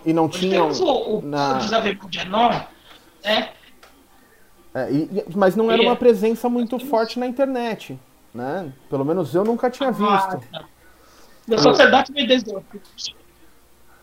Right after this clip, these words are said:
Speaker 1: É, o, o, o Zodavi é,
Speaker 2: Tá, mas você não tinha
Speaker 1: é velho de, de
Speaker 2: Orkut,
Speaker 1: Facebook
Speaker 2: tá?
Speaker 1: já.
Speaker 2: Sim, é, é. Muito tempo.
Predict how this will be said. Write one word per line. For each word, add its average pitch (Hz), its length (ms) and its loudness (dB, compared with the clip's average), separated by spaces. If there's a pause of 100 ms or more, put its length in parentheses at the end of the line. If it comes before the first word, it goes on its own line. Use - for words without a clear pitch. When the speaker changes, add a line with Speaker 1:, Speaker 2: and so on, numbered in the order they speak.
(760)
Speaker 1:
É, 147 180 4
o, 135 80 4
o, 139 420 -4 (120)
o 143 40 -2
Zodavi 156 500 2
é, 226 220 0
Speaker 2:
Tá, 208 100 -4
mas 214 160 -6
você - 200 -10
não 240 200 -16
tinha - 300 -16
Speaker 1:
é 165 120 2
velho 165 440 4
de, 143 120 -2
de 139 120 -2
Speaker 2:
Orkut, 135 140 -2
Speaker 1:
Facebook 147 460 2
Speaker 2:
tá? 165 200 2
Speaker 1:
já. 185 800 0 (2000)
Speaker 2:
Sim, 220 500 -2
é, 147 220 -10 (200)
é. - 240 4 (960)
Muito 240 280 0
tempo. 269 420 6